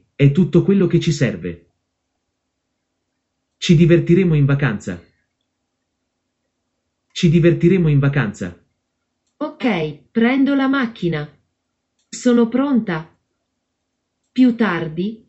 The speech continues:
Speaker 2: Rossella sta guidando l'auto. Più tardi, Rossella sta guidando l'auto.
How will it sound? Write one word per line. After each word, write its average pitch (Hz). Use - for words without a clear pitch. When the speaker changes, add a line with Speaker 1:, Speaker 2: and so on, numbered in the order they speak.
Speaker 2:
Rossella 247
sta 233
guidando 214
l'auto. 175
Più 247
tardi, 175
Rossella 247
sta 226
guidando 214
l'auto. 170